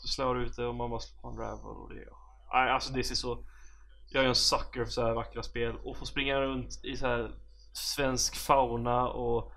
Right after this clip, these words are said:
du vet, man, de var inne i en fabrik i någon gameplay-grej och så, så här hoppar man runt på så här, typ en s-, en maskin i någon fabrik som håller på och så bara står det, "Akta fingrarna", och man bara, "Ja!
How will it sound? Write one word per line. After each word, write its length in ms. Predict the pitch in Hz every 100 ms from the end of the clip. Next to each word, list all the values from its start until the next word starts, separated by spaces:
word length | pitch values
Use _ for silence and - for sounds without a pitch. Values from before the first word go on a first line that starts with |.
| - - - - -
du 60 |
vet, 120 | 135
man, 320 | 135 139 131 -
de 100 | 143
var 60 |
inne 140 | 143 131
i 20 |
en 20 |
fabrik 540 | 143 127 131 135 127 -
i 20 |
någon 160 | 135 123
gameplay-grej 760 | 127 123 110 120 120 120 123
och 100 | 123
så, 100 | 123
så 80 | 123
här 60 | 123
hoppar 260 | 127 -
man 120 | 127 127
runt 120 | 113
på 60 |
så 100 | 120
här, 80 | 120
typ 100 | 117
en 60 | 120
s-, 220 | 113 - - - 123
en 80 |
maskin 720 | 127 123 - 139 131 127 127 127
i 60 |
någon 140 | 123 120
fabrik 560 | 127 120 123 120 -
som 140 | - 120
håller 160 | 120
på 100 | 120
och 80 | 117
så 80 | -
bara 120 | 120
står 120 | -
det, 140 | 120 -
"Akta 340 | 180 - - 202
fingrarna", 560 | 226 196 175 185 190
och 100 | 175
man 120 | 170
bara, 160 | 156 -
"Ja! 680 | - 254 262 262 247 220 -